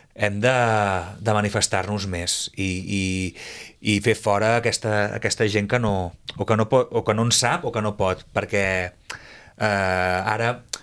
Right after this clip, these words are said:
sembla que se-, que sigui el Titanic, tant a nivell d'infraestructures, de, de tren, de, d'avions, de, de, de, els metges es protesten, els professors, eh, s'està ensorrant tot per una mala gestió,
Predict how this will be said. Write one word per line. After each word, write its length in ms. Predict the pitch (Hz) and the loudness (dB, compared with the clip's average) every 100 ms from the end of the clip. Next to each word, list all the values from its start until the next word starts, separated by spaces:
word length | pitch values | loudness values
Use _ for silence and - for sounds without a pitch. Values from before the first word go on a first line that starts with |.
| - - | -14 -12
sembla 340 | - 131 117 135 | -2 0 0 0
que 80 | 127 | -2
se-, 140 | 107 - | -2 -4
que 160 | 117 | -4
sigui 320 | - - 117 123 | -2 -2 0 0
el 80 | |
Titanic, 540 | 117 107 95 90 87 - - _ _ | 0 0 -2 -4 -10 -16 -20 _ _
tant 240 | 101 95 95 | -4 -2 -2
a 80 | |
nivell 320 | 98 98 104 107 | 0 2 2 2
d'infraestructures, 1120 | 110 107 - 113 - 113 123 135 165 - - - - - - - | 0 -2 -2 -2 0 4 6 4 2 0 -6 -12 -16 -16 -18 -12
de, 160 | 95 101 92 | -2 0 0
de 120 | 92 92 | -4 -4
tren, 400 | - 113 120 120 123 123 139 120 | 0 2 2 0 -2 -4 -4 -2
de, 160 | 107 107 | 0 0
d'avions, 800 | 104 95 107 117 120 120 117 110 | -2 0 4 6 6 2 0 0
de, 160 | 107 104 98 - - - | 2 2 0 -4 -18 -6
de, 220 | 110 117 107 104 101 101 98 | 0 2 4 4 4 4 2
de, 140 | 98 101 101 | 2 2 2
els 220 | 107 101 | 0 0
metges 320 | 110 110 113 | 0 2 0
es 160 | 107 - | 0 -4
protesten, 720 | - 104 117 113 123 113 113 - - | -4 4 4 4 2 2 0 -8 -12
els 180 | - 107 | -4 -2
professors, 800 | - 110 107 - 120 117 117 - - - - - | 0 2 2 6 6 8 6 2 -6 -14 -16 0
eh, 400 | 110 110 107 104 - - - - - - - | 2 4 2 0 -6 -16 -18 -18 -20 -20 -20
s'està 340 | - - - 156 | -4 -2 2 2
ensorrant 380 | 156 165 151 139 | 4 4 4 4
tot 260 | 175 190 - | 2 2 0
per 120 | 127 | 2
una 220 | 135 131 | 2 2
mala 320 | 123 123 127 | 2 2 2
gestió, 460 | 123 - - 143 | 0 0 4 4